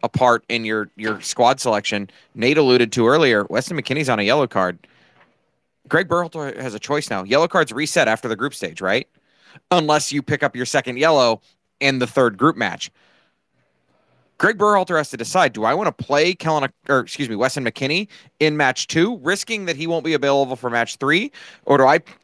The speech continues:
sit him, play him in match three, and he's potentially not available for a round of sixteen match? And so I think you're gonna see those guys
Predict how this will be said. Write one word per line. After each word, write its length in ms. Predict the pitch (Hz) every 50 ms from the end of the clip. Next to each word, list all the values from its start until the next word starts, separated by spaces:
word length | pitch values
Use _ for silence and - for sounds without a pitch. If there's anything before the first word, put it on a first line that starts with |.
| _ _ _ _
sit 300 | - - - - 262 269
him, 260 | 226 185 165 160 170 - _ _ _ _ _
play 200 | - - 175 175
him 80 | 175 170
in 120 | 165 151
match 260 | 151 143 139 - -
three, 360 | - - 214 220 190 160 147 -
and 100 | 127 123
he's 160 | 120 135 131
potentially 420 | - - 139 - 139 127 - 139 127
not 160 | 127 123 120
available 320 | 120 120 123 123 117 117
for 160 | - - 127
a 40 | 113
round 220 | 107 117 113 110 107
of 60 | -
sixteen 380 | - 110 - - - 147 139
match? 260 | 117 101 92 98 - -
And 120 | 127 117
so 240 | - 127 120 107 - - - - - - - _ _ _ -
I 80 | 139
think 460 | 143 - _ _ - 135 139 147 143 151
you're 100 | 156 147
gonna 200 | 139 147 135 120
see 320 | - - - 185 202 196
those 320 | 160 143 120 110 113 -
guys 720 | - 123 113 107 104 104 104 101 101 95 - - - -